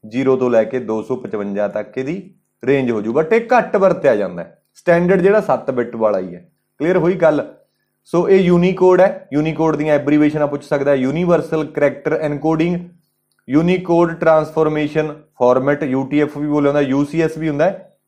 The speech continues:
ਯੂਨੀਵਰਸਲ ਕਰੈਕਟਰ ਸੈੱਟ, ਆਪਾਂ ਨੂੰ ਇਹ ਪਤਾ ਹੀ ਹੈ, ਪਿੱਛੇ ਪੜ੍ਹਿਆ ਆਪਾਂ ਵੀ ਇਹ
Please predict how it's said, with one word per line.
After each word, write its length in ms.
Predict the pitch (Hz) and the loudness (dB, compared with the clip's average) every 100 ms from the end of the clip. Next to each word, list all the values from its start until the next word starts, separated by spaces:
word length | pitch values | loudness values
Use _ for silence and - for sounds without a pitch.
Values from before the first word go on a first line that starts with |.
| _ _ _ - | _ _ _ -2
ਯੂਨੀਵਰਸਲ 640 | 160 190 180 165 - 185 | 2 4 4 2 2 0
ਕਰੈਕਟਰ 640 | 185 180 165 156 - 180 | 0 0 2 2 -2 -2
ਸੈੱਟ, 520 | 175 - 175 160 - 101 - - _ _ _ _ _ _ _ _ _ _ - | -2 -4 0 0 0 -6 -8 -20 _ _ _ _ _ _ _ _ _ _ -2
ਆਪਾਂ 280 | 147 147 170 | 0 2 2
ਨੂੰ 160 | 175 | 4
ਇਹ 60 | 180 | 2
ਪਤਾ 220 | 175 160 | 2 2
ਹੀ 100 | 185 | 2
ਹੈ, 60 | 185 | 2
ਪਿੱਛੇ 280 | 175 - 165 | 0 -4 -2
ਪੜ੍ਹਿਆ 300 | 160 165 180 | 2 4 4
ਆਪਾਂ 240 | 175 147 - - _ | 2 -2 -4 -20 _
ਵੀ 140 | 135 | -2
ਇਹ 40 | 165 | 0